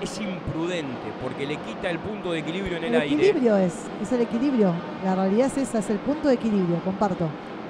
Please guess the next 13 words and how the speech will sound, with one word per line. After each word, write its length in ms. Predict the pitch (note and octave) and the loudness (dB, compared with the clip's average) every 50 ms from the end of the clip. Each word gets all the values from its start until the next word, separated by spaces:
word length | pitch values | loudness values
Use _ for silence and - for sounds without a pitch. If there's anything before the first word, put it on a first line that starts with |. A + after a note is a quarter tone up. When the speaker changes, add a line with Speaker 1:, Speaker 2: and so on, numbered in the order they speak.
| - - - - - - - - - - - - - - - - - - - - - - - - - - - - - - - - - - | -10 -10 -10 -10 -10 -10 -10 -10 -10 -10 -10 -10 -10 -10 -10 -10 -10 -10 -12 -12 -12 -10 -10 -10 -10 -10 -10 -10 -10 -10 -10 -10 -6 -2
Speaker 1:
Anota 260 | - - F#3+ G3 G3 F#3+ | 2 2 2 4 4 4
el 60 | D#3+ | 6
primero 300 | E3 F#3+ G3+ G#3 G3 G3 | 6 6 6 6 6 6
el 80 | F#3+ | 4
ex 160 | G#3 G3 - E3 | 4 2 2 2
Unión 240 | F3+ F#3+ G3+ G3+ | 2 4 4 4
Atlética, 600 | F#3+ F#3 E3+ G3 G#3 G3+ F3 G3 F3 F#3+ F#3 F3+ D#3+ | 4 2 4 4 4 4 4 2 2 4 4 4 4
Defensor 400 | D#3 D#3 D3 F3+ E3 F3 G#3+ G3 | 2 0 0 0 0 2 2 2
Sporting. 500 | F3+ D3+ G3+ G#3+ F#3+ - F#3 F#3 F#3 F3+ E3+ - - - - - - - A#2 | 2 2 0 0 2 2 2 2 2 2 -2 -6 -10 -10 -12 -12 -10 -4 0
Goes 360 | D3+ F#3 G#3 G#3 F#3 - - - | 0 2 2 0 -2 -4 -6 -4
y 100 | D#3 F#3 | 0 0
Obras 240 | G#3 G3+ G3 F#3+ F3+ | 0 2 2 0 2
Basket. 400 | G3 F#3 F3 - F3+ D#3 C3+ | 2 2 2 2 2 4 4